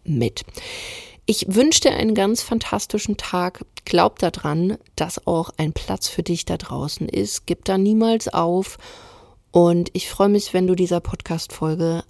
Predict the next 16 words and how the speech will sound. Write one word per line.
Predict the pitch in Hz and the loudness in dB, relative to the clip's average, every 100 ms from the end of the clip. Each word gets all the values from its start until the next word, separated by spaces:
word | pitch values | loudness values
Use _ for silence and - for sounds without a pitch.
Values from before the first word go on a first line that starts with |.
| - | -4
eine, | 160 156 156 160 160 160 185 - | -2 -2 -2 -4 -4 -6 -10 -10
oder | - 147 | -6 -4
beziehungsweise | - - 156 151 147 143 | -4 -6 -4 -4 -6 -6
generell | 143 147 135 160 | -6 -4 -4 -2
dem | 160 | -4
Podcast | - 170 - - 151 - | -4 -6 -8 -8 -8 -6
eine | 147 147 | -4 -4
Fünf-Sterne-Bewertung | - 156 - - 160 160 156 - - 139 | -4 -4 -4 -2 -2 -4 -6 -8 -6 -8
dalässt. | 107 127 135 160 - - - - - - - - - _ _ _ | -6 -6 -4 -4 -6 -12 -20 -20 -18 -20 -20 -20 -20 _ _ _
Und | 165 160 151 151 147 147 | 6 8 6 4 -2 -4
das | 156 - | -6 -2
kannst | 190 | -2
du | 175 | -2
auf | - - | -4 0
iTunes | 214 226 220 202 - | 0 0 0 -2 0
machen | 180 180 - 180 175 175 185 | 0 0 -2 -2 -2 -2 -4